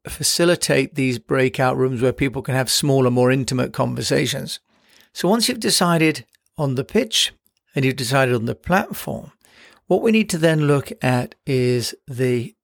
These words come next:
materials. And what I would say to you is what I say to all clients. There are three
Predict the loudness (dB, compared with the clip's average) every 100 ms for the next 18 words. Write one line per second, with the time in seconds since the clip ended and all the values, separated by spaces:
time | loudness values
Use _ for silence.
0 | -12 -10 -8 -4 0 2 2 0 -4 -10
1 | -16 _ _ _ _ -4 0 2 4 2
2 | 0 0 2 2 2 -2 0 2 2 0
3 | 0 -2 0 -2 0 0 0 0 0 4
4 | 4 2 0 2 0 -4 -8 _ _ -4
5 | -2 -2 -4 -4 0 2 2 0